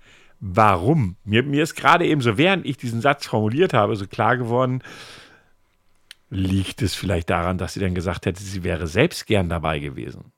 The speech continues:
Weißt du, wie ich meine? Weil es gibt ja so, ich weiß nicht, ob das bei dir auch so ist, aber es gibt ja so Momente, wo du sagst, nee, ich will jetzt einfach nur mit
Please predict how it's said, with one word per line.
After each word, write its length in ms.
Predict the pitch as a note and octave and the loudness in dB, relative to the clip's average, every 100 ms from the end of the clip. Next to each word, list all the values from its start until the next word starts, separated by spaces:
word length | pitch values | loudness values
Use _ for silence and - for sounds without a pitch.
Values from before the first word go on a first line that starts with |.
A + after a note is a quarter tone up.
| _ _ _ _ _ _ _ _ _ _ _ - | _ _ _ _ _ _ _ _ _ _ _ 2
Weißt 200 | C#3 - | 4 4
du, 40 | |
wie 40 | F3+ | 0
ich 60 | |
meine? 480 | A#2+ C#3 E3 B2+ D#3+ | 2 2 4 2 4
Weil 260 | G#2+ A2 G#2 - - - _ _ _ _ - | 6 6 2 -6 -18 -20 _ _ _ _ -6
es 120 | A#2 | -4
gibt 200 | - F3+ | -4 0
ja 100 | - | 4
so, 280 | D3+ E3+ D#3 - - _ - | 6 6 4 0 -16 _ -4
ich 120 | A#2+ | 4
weiß 160 | D3 E3 | 4 4
nicht, 100 | D#3 | 0
ob 60 | |
das 120 | C#3 | 0
bei 120 | C3 B2 | 2 4
dir 140 | A#2+ | 4
auch 100 | F3 | 2
so 120 | E3+ | 0
ist, 100 | D#3+ | 0
aber 100 | C3 | 2
es 120 | B2 | 0
gibt 160 | - D#3+ | -2 0
ja 100 | D3+ | 2
so 80 | B2+ | 2
Momente, 380 | B2 A2 C#3 D3+ | 0 0 0 0
wo 60 | |
du 80 | C3 | -2
sagst, 300 | A#2 C3 - | 0 -2 -2
nee, 180 | B2 C#3+ | -2 -4
ich 200 | - - | -4 -4
will 80 | A2+ | 2
jetzt 200 | C3 - | 2 2
einfach 320 | - A#2+ C#3 - | -2 -2 -4 -2
nur 120 | A#2+ | -2
mit 220 | A#2 - | 0 -2